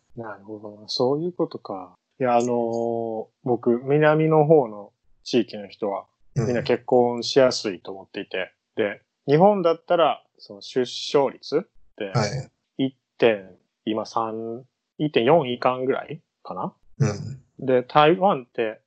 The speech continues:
Speaker 1: 東アジアで一番低いじゃないですか。
Speaker 2: そうですね。
Speaker 1: 一点一、一点一とか？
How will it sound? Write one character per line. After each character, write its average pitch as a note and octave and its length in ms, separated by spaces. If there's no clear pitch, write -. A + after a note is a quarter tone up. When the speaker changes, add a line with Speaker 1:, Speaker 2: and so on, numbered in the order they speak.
Speaker 1:
東 D#3+ 400
ア D#3+ 120
ジ C3 60
ア A2 60
で G2+ 100
一 A#2+ 200
番 C#3 280
低 - 280
い F#2+ 40
じ F#2 60
ゃ F2+ 40
な C#3 80
い - 20
で - 60
す - 100
か。 - 220
Speaker 2:
そ A#2+ 280
う G#2+ 40
で - 80
す - 100
ね。 C#3 60
Speaker 1:
一 - 100
点 B2+ 140
一、 B2 420
一 F3+ 120
点 - 220
一 - 180
と - 100
か？ - 260